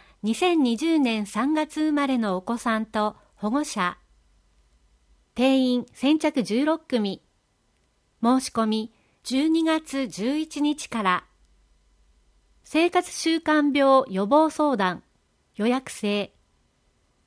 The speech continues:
十二月二十二日火曜。十三時から十五時。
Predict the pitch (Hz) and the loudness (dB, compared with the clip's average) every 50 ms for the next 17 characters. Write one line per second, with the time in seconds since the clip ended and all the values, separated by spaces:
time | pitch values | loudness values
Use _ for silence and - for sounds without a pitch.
0 | _ _ _ _ - - 269 269 285 294 285 294 277 277 277 269 277 - 262 269 | _ _ _ _ -8 -4 0 0 2 2 2 2 2 2 0 -2 0 0 0 2
1 | 294 330 320 - 320 302 294 269 247 240 240 240 233 - - 214 214 208 - _ | 2 2 2 2 2 2 2 2 0 0 -2 -2 -4 -6 -6 -6 -6 -6 -6 _
2 | - - 190 190 214 254 277 262 233 185 - - _ _ _ _ _ _ _ _ | -8 -4 -2 0 0 2 2 2 0 -2 -4 -10 _ _ _ _ _ _ _ _
3 | _ _ _ _ _ _ _ - - 262 302 320 - - 339 339 320 277 240 - | _ _ _ _ _ _ _ -6 -2 0 0 0 2 2 4 4 2 0 -2 -4
4 | - 208 180 180 170 160 - 254 269 254 220 - 247 247 - 202 185 185 - | -4 -4 -4 -4 -4 -4 -4 -2 -2 0 0 0 0 0 0 -2 -6 -6 -8